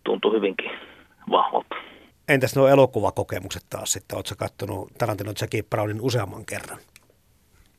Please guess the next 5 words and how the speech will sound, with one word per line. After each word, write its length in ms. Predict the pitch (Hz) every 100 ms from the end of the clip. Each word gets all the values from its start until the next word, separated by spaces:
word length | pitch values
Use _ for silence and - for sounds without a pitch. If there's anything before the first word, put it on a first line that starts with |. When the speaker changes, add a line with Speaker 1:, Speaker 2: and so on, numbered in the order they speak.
| _ _ -
Speaker 1:
Joo, 600 | 156 170 165 135 113 110 - - _ -
silloin 420 | 117 104 120 139 117
aikoinaan 580 | 151 135 - 131 131 117
kun 100 | -
se 180 | 117